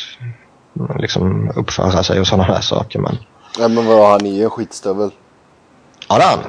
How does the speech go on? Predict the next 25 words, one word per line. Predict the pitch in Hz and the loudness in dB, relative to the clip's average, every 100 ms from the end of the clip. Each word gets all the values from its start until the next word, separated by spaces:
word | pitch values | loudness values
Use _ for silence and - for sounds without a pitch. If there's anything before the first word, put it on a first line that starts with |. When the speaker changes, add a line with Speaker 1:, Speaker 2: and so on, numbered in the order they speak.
| - | -2
Speaker 1:
Sen | 120 | 0
är | 113 | 2
han | 143 | 2
profil | 151 156 202 135 | 0 0 0 0
för | - | -2
ligan, | 135 151 135 95 | 0 0 0 -2
och | 104 | -2
ligan | 110 127 95 | -2 -2 -2
behöver | 104 113 98 98 | 0 0 0 0
honom. | 87 95 123 123 - | -4 -6 -10 -14 -4
Speaker 2:
Jo, | 104 143 123 | 4 4 4
men | 104 98 | 2 -2
han, | 98 107 104 101 85 78 | 0 -2 -2 -6 -10 -12
det | 110 104 101 | -6 -4 -2
är | 113 123 | -2 -2
väl | 131 135 | -2 -2
mycket | 143 143 127 | -4 -2 0
möjligt | 117 101 | 2 2
att | |
han | 110 | -2
kommer | 104 104 | -4 -6
dyka | 104 104 110 107 107 | -8 -4 -4 -4 -6
upp | - | -6
någon | 104 101 92 | -4 -4 -4
annanstans. | 85 113 - 107 - - | -8 -8 -6 -6 -10 -16